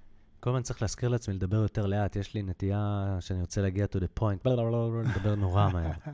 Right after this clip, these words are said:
Speaker 1: אז, אמ, ככה, הם לקחו אנשים שמטופלים בתרופות נגד חרדה ודיכאון,
Speaker 2: מהמם.
Speaker 1: והם נתנו להם להתאמן ביוגה. ואז הם בדקו את ההבדלים בדיווחים של האנשים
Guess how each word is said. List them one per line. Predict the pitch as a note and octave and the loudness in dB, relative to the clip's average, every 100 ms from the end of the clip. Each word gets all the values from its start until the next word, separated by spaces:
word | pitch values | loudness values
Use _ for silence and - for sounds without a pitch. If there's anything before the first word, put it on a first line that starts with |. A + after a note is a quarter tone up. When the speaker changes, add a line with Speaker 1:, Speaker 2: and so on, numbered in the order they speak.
| - - _ _ - - - - - - | -14 -20 _ _ -20 -20 -20 -16 -16 -6
Speaker 1:
אז, | G#2 F#2+ - G#2 G2 F#2+ F#2+ F#2+ | -4 -4 -2 0 2 0 0 0
אמ, | F#2+ F#2+ G2 - - - - - _ _ _ _ - - - - | -2 -8 -12 -16 -20 -18 -20 -20 _ _ _ _ -16 -16 -20 0
ככה, | B2 A2 - E2+ - - | 4 4 2 -6 -6 -2
הם | A#2 | 2
לקחו | A#2 - - F#3 F3 F#3+ A#2+ | 0 0 6 6 6 2 -2
אנשים | A#2 - E3 D#3+ D#3 | -4 -2 -2 -2 -2
שמטופלים | A#2+ A2 A#2 - A#2+ C3 | -4 -2 -2 0 0 0
בתרופות | B2 G#2+ G2 - D3+ - | -2 -2 -4 0 0 0
נגד | A#2 A2+ - | -4 -2 0
חרדה | G#2+ F#2+ F#2 G#2 | 2 0 0 0
ודיכאון, | G#2 F#2+ - - F#2+ A2 F3+ - - C3+ | 0 -4 -6 -6 -2 -2 -4 -8 -14 -6
Speaker 2:
מהמם. | A#2 | -4
Speaker 1:
והם | C3+ A2+ A2+ A2 | 0 0 0 -2
נתנו | A2+ - D3 D#3+ | -2 -4 -2 2
להם | E3 C#3+ | 2 2
להתאמן | A#2 - A2+ A#2 A#2 | 0 0 0 0 0
ביוגה. | G2+ F#2 E2+ E2+ D2+ - - | 0 0 0 -4 -10 -14 -6
ואז | A2+ C3 C3+ | -2 0 0
הם | A#2+ | 0
בדקו | G#2 - F#3 F#3 F#3+ A#2+ | -2 -2 0 2 2 -4
את | - A2 | -4 -2
ההבדלים | G2+ - F#2+ G#2 G2 A2 D#3+ A#3 - _ _ _ _ - - - | -2 -4 -8 -6 -4 -2 -2 -2 -10 _ _ _ _ -16 -14 -2
בדיווחים | A#2 G2+ G2 G2+ C#3+ C#3 | 0 0 0 2 2 2
של | C3 A2 | 0 0
האנשים | F#2+ F#2 - E3 G#3+ | -2 -6 -4 -2 -2